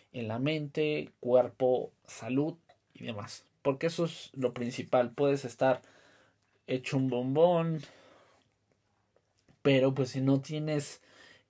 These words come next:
eh, esa, esa buena salud, pues, de nada sirve el cascarón lo de afuera, ¿no? Entonces, aquí,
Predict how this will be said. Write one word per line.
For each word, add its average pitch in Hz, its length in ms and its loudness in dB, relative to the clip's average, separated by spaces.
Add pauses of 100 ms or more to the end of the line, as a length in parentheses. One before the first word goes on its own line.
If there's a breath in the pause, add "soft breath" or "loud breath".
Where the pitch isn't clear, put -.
eh, 117 500 -6
esa, 139 400 0 (260)
esa 127 500 -6
buena 139 380 0
salud, 160 440 -2 (1080)
pues, 101 360 -8
de 120 100 -6
nada 127 300 -2
sirve 123 640 0
el 117 100 -4
cascarón 120 580 -2
lo 113 80 -4
de 113 100 -6
afuera, - 400 -8 (680)
¿no? 123 200 -4
Entonces, 127 560 -6 (580 loud breath)
aquí, 165 500 -6